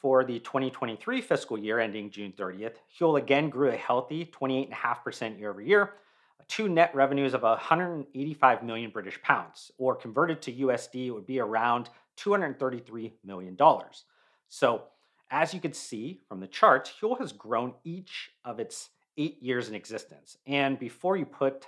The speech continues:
up that kind of red flag in your head thinking, "Josh, but are they profitable now?" Huel improved its net profitability to five point three percent, or about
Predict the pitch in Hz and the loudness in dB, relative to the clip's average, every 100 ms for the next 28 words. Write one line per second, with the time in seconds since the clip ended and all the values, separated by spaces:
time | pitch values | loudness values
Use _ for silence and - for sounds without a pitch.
0 | - 113 104 90 - 92 85 123 131 - | -4 -4 -4 -6 -10 -16 -4 -4 -4 -4
1 | 107 131 131 101 87 - 160 160 160 110 | 0 0 -2 -8 -10 0 2 2 -2 -10
2 | 110 98 _ _ - 131 - - - 110 | -10 -14 _ _ 6 6 6 -4 -4 -4
3 | - _ - 90 - - - 147 - 156 | -6 _ -16 -16 -16 0 6 6 4 0
4 | 160 156 151 147 - _ - 220 285 175 | 2 4 4 2 -6 _ -6 0 0 0
5 | 147 - 160 156 107 127 131 - 117 110 | -4 -4 -4 -4 -8 -4 2 6 6 4
6 | 107 107 127 135 - 120 113 110 - 101 | -4 -4 -4 -6 -8 0 0 0 -2 -6
7 | - 160 156 - 143 131 160 208 208 - | -2 -2 -2 -2 0 0 2 6 6 6
8 | - | -4